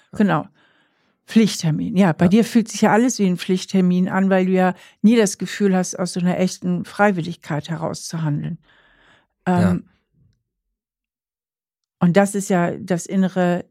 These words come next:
Speaker 2: Dilemma. Auf der anderen Seite, sonst würdest du hier nicht sitzen, hast du auch eine Bindung zu deinen Eltern.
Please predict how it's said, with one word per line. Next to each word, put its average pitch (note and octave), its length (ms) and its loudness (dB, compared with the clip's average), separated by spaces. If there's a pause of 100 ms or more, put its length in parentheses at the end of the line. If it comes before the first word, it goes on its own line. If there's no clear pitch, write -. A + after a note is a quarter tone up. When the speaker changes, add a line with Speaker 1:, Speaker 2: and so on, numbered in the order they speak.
Speaker 2:
Dilemma. F#3+ 520 4
Auf D3+ 120 -6
der F3+ 120 2
anderen G3+ 280 4
Seite, F3+ 460 0 (680)
sonst F#3 260 -2
würdest G3 280 0
du G3 40 -2
hier F#3 140 2
nicht F3 180 -2
sitzen, G#3+ 360 0
hast F#3 200 -2
du - 40 -4
auch - 60 -2
eine F3 140 2
Bindung D#3+ 460 0
zu - 120 -10
deinen C3+ 280 -6
Eltern. D#3 480 -8